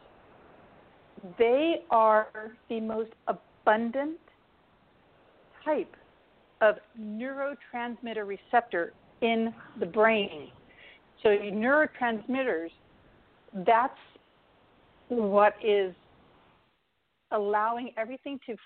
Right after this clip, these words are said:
fire. And it's also going to be affecting your nervous system as well. So you are experiencing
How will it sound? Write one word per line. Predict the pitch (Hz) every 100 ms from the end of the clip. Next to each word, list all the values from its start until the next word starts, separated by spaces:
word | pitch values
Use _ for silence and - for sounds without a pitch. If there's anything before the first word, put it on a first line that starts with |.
| _
fire. | - 208 208 190 - - _ _ _ _ _ _ -
And | 214
it's | 208
also | 214 226 294
going | 247 247
to | -
be | 202
affecting | 190 _ 240 247 247 226
your | 208 185
nervous | 180 180 190 196 202 208 - _ _ _ - - -
system | 233 220 - - 170 165 170 _ 196
as | 190 196
well. | 170 196 170 147 - _ _ _ - _ -
So | 202 190 196
you | 185 214 277 311 -
are | 226 220 208
experiencing | 196 - - _ 277 294 285 240 202 196 - 185 170 170